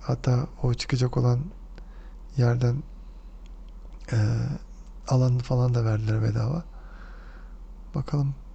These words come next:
göreceğiz arkadaşlar hep beraber. Burada kalkülatör de var. Ee, mesela bir kusama kilitlediğinizde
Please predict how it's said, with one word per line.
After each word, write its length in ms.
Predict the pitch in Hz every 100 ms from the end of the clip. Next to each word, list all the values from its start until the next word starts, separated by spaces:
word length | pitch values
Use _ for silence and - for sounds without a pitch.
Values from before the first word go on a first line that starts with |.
| -
göreceğiz 320 | - 120 131 131
arkadaşlar 480 | 123 131 120 123
hep 160 | 117 -
beraber. 380 | 120 120 147 - - - - - - - - - - - - - - -
Burada 300 | 139 147 156 - -
kalkülatör 600 | - 143 131 147 139 156
de 100 | 135
var. 280 | 123 175 - - - - -
Ee, 40 | 127 123 143 135 - -
mesela 420 | 127 131 123 131 - - - - - - - - - - - - - - - - -
bir 80 | 139
kusama 460 | 135 - 131 120 117
kilitlediğinizde 880 | - - 120 117 113 113 117 156